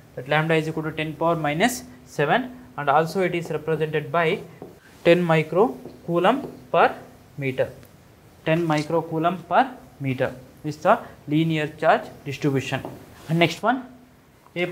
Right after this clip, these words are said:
point charge of two micro coulomb is at the center of the cubic Gaussian surface, nine centimeter of the edge. On the edge, what is the net flux through the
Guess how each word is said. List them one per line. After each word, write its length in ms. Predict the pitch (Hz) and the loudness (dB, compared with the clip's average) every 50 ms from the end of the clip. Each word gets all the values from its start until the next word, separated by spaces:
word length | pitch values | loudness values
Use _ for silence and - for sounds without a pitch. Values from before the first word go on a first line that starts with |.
| 180 185 | 2 2
point 300 | 185 196 220 233 226 226 - - | 4 4 4 2 0 -4 -4 -4
charge 260 | 196 190 202 202 185 - - 156 175 175 | -2 -2 -2 -2 -4 -4 -2 0 2 2
of 120 | 180 175 - - - - | 0 -2 -6 -8 0 2
two 120 | 214 226 220 196 185 | 2 4 4 2 0
micro 260 | 180 175 180 190 190 185 - | 0 0 -2 -4 -6 -6 -2
coulomb 280 | 185 170 175 202 254 277 - - - - - - - 160 165 | 0 2 4 4 2 2 -2 -6 -14 -20 -20 -10 -4 -2 0
is 60 | 165 175 175 | 2 2 2
at 80 | 175 175 - | 2 0 -4
the 80 | 175 170 - | -6 -4 -4
center 260 | 165 160 170 185 196 190 185 180 | -4 -4 -2 0 2 2 2 0
of 60 | 185 - | 0 -2
the 80 | 185 170 175 - | -4 -4 -4 -6
cubic 300 | 180 180 175 180 196 170 156 160 | -6 -6 -4 -4 -6 -6 -2 0
Gaussian 360 | 156 160 156 160 180 175 170 - - 156 | 0 0 0 -2 -6 -8 -8 -8 -8 -8
surface, 380 | 147 135 - 180 214 247 - - - - - - - - _ 147 156 | -8 -6 -2 -2 -2 -2 -2 -6 -18 -20 -20 -20 -20 -14 _ 0 2
nine 160 | 175 214 220 208 190 | 2 2 2 -2 -4
centimeter 500 | 175 170 160 160 160 156 147 143 185 240 262 - - - - - - - - - 143 | -6 -6 -6 -6 -8 -6 -2 0 0 0 0 0 -6 -16 -20 -20 -20 -20 -10 -8 -8
of 60 | 139 - 208 | -6 -2 0
the 100 | 233 254 262 - 147 160 156 | 0 0 0 0 0 2 2
edge. 180 | 139 127 - - - - - - - - _ _ - _ - 139 143 | 0 0 -6 -12 -16 -18 -20 -20 -20 -20 _ _ -20 _ -2 0 2
On 60 | 151 156 | 2 2
the 80 | 160 - 143 175 | 0 2 2 0
edge, 140 | 247 254 - - - - - - - 151 | 0 0 -2 -8 -20 -20 -20 -10 -4 0
what 140 | 165 180 - | 0 0 0
is 40 | - 214 | -2 -4
the 60 | 185 175 175 | -4 0 0
net 140 | 196 208 - - - - | 0 -2 -2 -6 -12 -4
flux 400 | 196 196 185 - - - - - - - _ | -2 -2 -2 -2 -6 -12 -16 -16 -20 -12 _
through 180 | - 175 170 175 214 | 0 2 4 4 4
the 80 | 262 | 2